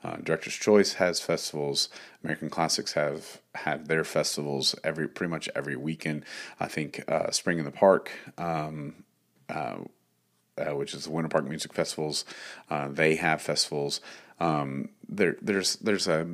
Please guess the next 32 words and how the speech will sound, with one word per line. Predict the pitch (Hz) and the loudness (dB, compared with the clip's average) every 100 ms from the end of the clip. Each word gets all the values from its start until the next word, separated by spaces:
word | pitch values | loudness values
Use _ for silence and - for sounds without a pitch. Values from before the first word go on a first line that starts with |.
| - | -10
choral | - - 135 135 | -4 6 8 8
music | 123 117 101 | 8 6 4
festival | - 101 - 90 | 4 2 4 -2
pretty | - - 117 | -2 2 6
much | 104 - - | 6 2 2
every | 127 135 | 4 6
weekend | 113 113 104 101 95 - - - - | 6 6 6 2 2 -4 -20 -16 0
of | 80 78 73 - - _ - | 2 2 0 -12 -20 _ 0
April | 98 - 95 87 - - - | 0 4 2 2 -4 -16 -12
and | 78 71 | -8 -4
May, | 73 73 71 - - - - | -2 -2 -4 -8 -18 -18 -2
uh, | 82 76 67 | 0 2 2
somewhere | - - - 95 95 87 80 | 2 2 4 4 6 2 2
in | 71 | 0
the | 78 | 2
state | - 69 | 2 2
of | 69 | -2
Texas, | - - - - | -4 -6 -8 -4
where, | 64 62 | -4 -4
and | 76 71 71 | -6 -6 -8
it's | 69 | -6
usually | 85 78 73 | -4 -4 -6
tied | - 71 - | 0 0 0
to | 67 | -6
a | |
theme | - 87 76 | -2 -2 0
park, | 80 73 - - - - - | 2 0 -2 -16 -18 -18 -8
uh, | - 73 | 0 2
whether | 57 67 67 65 | 2 0 -2 -2
it's | - | 0
Six | - - - | 2 4 2
Flags | - 78 76 73 71 - | 4 6 6 4 2 -2